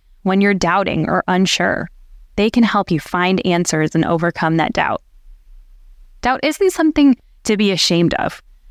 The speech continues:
We will all face doubt in our walk with God, but when we do, we are called to seek out Jesus, seek out truth, and God will graciously reveal himself to us through the work of his Holy Spirit. Lord, I thank you that you are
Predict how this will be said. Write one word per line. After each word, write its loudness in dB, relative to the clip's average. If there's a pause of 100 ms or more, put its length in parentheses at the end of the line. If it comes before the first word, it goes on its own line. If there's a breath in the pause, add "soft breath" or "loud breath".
(160)
We 2
will 2
all 2
face -4
doubt -2
in 2
our 0
walk -2
with -10
God, -4
but -4
when 2
we 4
do, 0
we 0
are 0
called -2
to -4
seek 0
out 0
Jesus, -2 (460)
seek -2
out -2
truth, -2 (340)
and 2
God 2
will -2
graciously -2
reveal 0
himself 0
to -4
us -4 (280)
through 0
the 0
work -2
of -10
his -2
Holy -2
Spirit. -4 (2000)
Lord, 2
I 0
thank 0
you 4
that -2
you 2
are 0